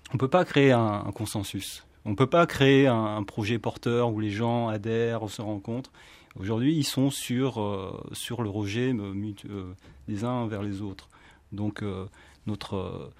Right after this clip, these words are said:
nous, on lâche pas l'affaire, mais on, on se dit que la, la seule façon d'agir, c'est, c'est de redonner confiance, enfin, de, d'agir avec ceux qui ont envie, qui croient encore, et, et, et de montrer qu'il y a encore des choses possibles et que,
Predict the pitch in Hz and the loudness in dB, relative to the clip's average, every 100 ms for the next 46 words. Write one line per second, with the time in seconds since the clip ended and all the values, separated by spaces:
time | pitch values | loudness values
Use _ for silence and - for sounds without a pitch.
0 | _ _ _ - 104 104 101 - 131 - | _ _ _ -6 -2 0 0 2 2 4
1 | 214 185 120 113 110 110 107 131 175 - | 4 6 6 4 0 0 0 -2 -6 -2
2 | 110 104 101 - 104 98 156 147 - 131 | 0 0 -4 -6 -6 0 4 4 2 -2
3 | - 135 127 107 107 123 190 220 - - | 0 0 2 0 0 -2 -6 -6 -10 -4
4 | 135 151 156 - 127 127 110 104 101 110 | 0 2 0 -4 -4 -2 -4 -4 -4 0
5 | 113 123 139 143 170 - 190 175 - 113 | 4 6 4 2 -4 -2 -4 -4 -4 -4
6 | 104 104 110 139 135 160 127 113 117 - | -4 -4 0 0 0 -2 0 0 -2 -2
7 | 131 139 - 104 104 107 110 117 190 - | -2 -2 -4 -2 0 0 0 -2 -4 -8
8 | _ _ _ _ - - - 117 107 - | _ _ _ _ -20 -12 0 0 0 -4
9 | 185 220 160 113 107 101 - _ _ _ | -8 -8 -6 -6 -6 -8 -12 _ _ _
10 | 104 104 107 110 113 127 - 170 - 110 | -6 -4 -2 0 0 -2 -2 -4 -2 -2
11 | 110 127 120 - 107 - 110 - 160 180 | -2 -2 -2 -2 -6 -6 -8 -6 -4 -2
12 | 143 110 - 107 104 | -2 -2 -2 -4 -4